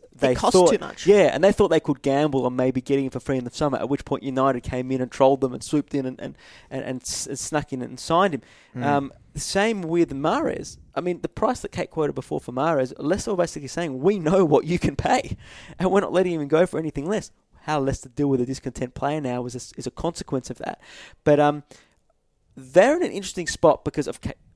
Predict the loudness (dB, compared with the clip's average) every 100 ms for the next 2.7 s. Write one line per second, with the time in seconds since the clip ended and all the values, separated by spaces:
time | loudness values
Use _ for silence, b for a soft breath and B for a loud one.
0 | _ -6 -4 -4 -4 -4 -6 -8 -8 -8
1 | -4 -2 0 0 -4 -6 -8 0 0 0
2 | -4 -6 -2 -2 0 -4